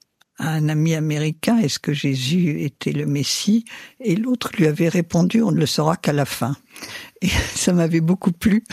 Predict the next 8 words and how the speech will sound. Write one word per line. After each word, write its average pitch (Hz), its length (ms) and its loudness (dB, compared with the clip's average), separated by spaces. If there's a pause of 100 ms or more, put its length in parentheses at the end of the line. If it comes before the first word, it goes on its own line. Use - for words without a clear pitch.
(140)
<laughs> - 920 -6
Et 202 160 2
je 175 140 0
me 180 120 4
disais, 175 540 0 (140)
mais 170 180 2
au 170 100 0
fond, 202 400 0